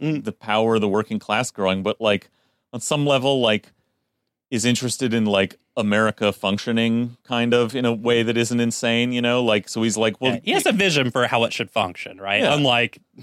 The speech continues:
Speaker 1: you know, anybody that's been elected probably <laughs> since.
Speaker 2: Yeah,
Speaker 1: But he has, like,
Speaker 2: yeah.
Speaker 1: a vision of how
Speaker 2: Yeah.
Speaker 1: it should work, right?
Speaker 2: Right, including economically. And, like, to him, like, not only just politically does it sound insane to, like, induce a recession to drive down wages, he's like,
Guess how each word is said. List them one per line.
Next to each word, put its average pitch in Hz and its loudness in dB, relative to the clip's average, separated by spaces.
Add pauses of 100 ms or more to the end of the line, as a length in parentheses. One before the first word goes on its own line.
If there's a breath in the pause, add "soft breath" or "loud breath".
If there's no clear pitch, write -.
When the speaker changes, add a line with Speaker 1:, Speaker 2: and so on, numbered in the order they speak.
Speaker 1:
you 110 -2
know, 92 -6
anybody 101 0
that's 92 -6
been 101 -10
elected 95 -8
probably 95 -8
<laughs> - -18
since. 156 0
Speaker 2:
Yeah, 190 2
Speaker 1:
But 147 0
he 214 2
has, 190 2
like, 208 2
Speaker 2:
yeah. - 2
Speaker 1:
a 143 -6
vision 120 0
of 107 -4
how 113 0
Speaker 2:
Yeah. 147 2
Speaker 1:
it - -8
should 101 -14
work, 95 -8
right? 101 -2
Speaker 2:
Right, 95 -2
including 147 -2
economically. 123 0
And, 110 0
like, 113 0
to 131 -4
him, 127 2 (240)
like, 113 0
not 135 0
only 143 2
just 113 -2
politically 107 -2
does 113 -2
it - -14
sound 117 -2
insane 113 0
to, - -10
like, 101 0
induce 110 -2
a 113 -4
recession 104 0
to 101 -2
drive 92 -2
down 95 -4
wages, 98 -2
he's 104 -10
like, 110 0